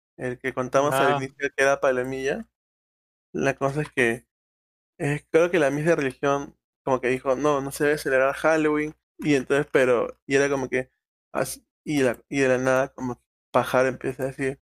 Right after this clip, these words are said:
Speaker 1: "Halloween, Halloween, Halloween, Halloween", y era como que a mí, este, Ya, "Alumno, este, Baranda, por favor,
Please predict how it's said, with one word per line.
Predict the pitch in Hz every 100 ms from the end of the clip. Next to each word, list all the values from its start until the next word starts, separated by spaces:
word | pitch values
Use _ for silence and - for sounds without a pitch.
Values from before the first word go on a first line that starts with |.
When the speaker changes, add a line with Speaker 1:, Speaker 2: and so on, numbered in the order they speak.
| -
Speaker 1:
"Halloween, | - 135 131 131 131 135 143 139 135 _ _ _ -
Halloween, | 143 139 139 139 139 156 139 _ _ -
Halloween, | 156 151 139 139 139 143 151 - _ _ -
Halloween", | 139 139 143 147 156 143 _ _ _ -
y | 156
era | 156
como | 156
que | 151
a | 151
mí, | 156 - -
este, | 147 - 151 139 - -
Ya, | 160 165 139 _ _ _ 156
"Alumno, | 190 185 185 170 147 139 131 - -
este, | 143 - 139 131
Baranda, | 139 165 160 131 117
por | 139
favor, | - 160 135